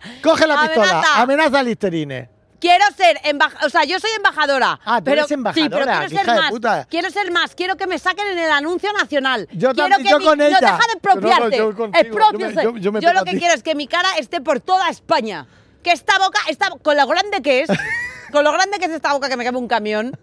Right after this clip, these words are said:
Speaker 2: ¿entiendes? Dieciocho litros de Listerine me caben. Joder, que me pongan en Callao. Mi
Speaker 1: O
Speaker 2: cara
Speaker 1: sea,
Speaker 2: en Callao.
Speaker 1: ¿tú quieres que los botes de Listerine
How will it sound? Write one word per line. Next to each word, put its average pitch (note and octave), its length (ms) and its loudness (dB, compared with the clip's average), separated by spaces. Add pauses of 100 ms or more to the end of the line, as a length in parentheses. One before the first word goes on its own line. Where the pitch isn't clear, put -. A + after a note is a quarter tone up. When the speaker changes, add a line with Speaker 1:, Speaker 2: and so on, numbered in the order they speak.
Speaker 2:
¿entiendes? A3 360 -6
Dieciocho C#4 560 0
litros B3 360 -4
de A3+ 80 -2
Listerine A3+ 400 -4
me G3 80 -6
caben. G#3+ 320 -2 (360)
Joder, A#3+ 320 0
que D4 120 -4
me B3 80 -6
pongan C4+ 280 -6 (100)
en D#4 120 -2
Callao. C#4 540 0 (100)
Mi B3+ 140 -4
Speaker 1:
O - 20 0
Speaker 2:
cara D4+ 140 2
Speaker 1:
sea, D4+ 80 0
Speaker 2:
en C4+ 40 -6
Callao. C#4+ 320 -2
Speaker 1:
¿tú A#3+ 120 2
quieres G#3+ 240 2
que G#3 100 0
los F#3 160 2
botes G3+ 340 0
de F3+ 160 0
Listerine G#3 800 -2